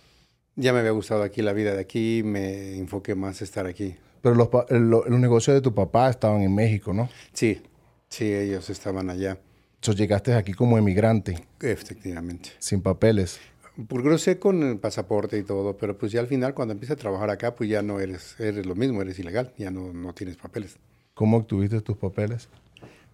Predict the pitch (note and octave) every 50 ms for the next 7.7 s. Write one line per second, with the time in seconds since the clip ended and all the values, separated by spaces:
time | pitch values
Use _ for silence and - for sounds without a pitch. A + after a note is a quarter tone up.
0 | _ - A#2 A2 A#2 B2 A#2+ B2 B2 A#2+ A#2 A2 G#2+ G#2+ G2+ - G#2+ G#2 G#2+ G#2+
1 | G#2+ - - B2+ A#2 A2+ G#2+ G#2+ G#2 G#2 G#2 G#2 G#2 - B2+ - - C#3 C3+ C3
2 | C3 A#2+ G2 - A2 G2+ G2 G2 G2+ G#2+ A#2 A2 G2 - - A#2+ C3 C#3 C3+ -
3 | A#2 G#2 A2 G#2+ G#2+ A2 G2+ G2 G2+ - - _ _ _ _ _ _ _ - G#2
4 | G#2 G2+ - A#2 G2+ G2 G2 G#2 G#2 G2 F#2+ - F#2 - - F2 F2 F2 - A#2+
5 | A2 G#2 G2+ G2+ A2 A2 - G2 F#2 G2 F#2+ F#2+ G2 - G2+ F#2 - F#2 F2+ F#2
6 | - A2+ G#2+ A2 A2 A2 - - - - _ - G#2+ F2+ F2 G2 F2 - G#2+ G2+
7 | G2 F#2+ F#2+ F#2+ F#2+ F2+ F2 E2+ G2+ G2+ G#2+ A#2 C#3 C#3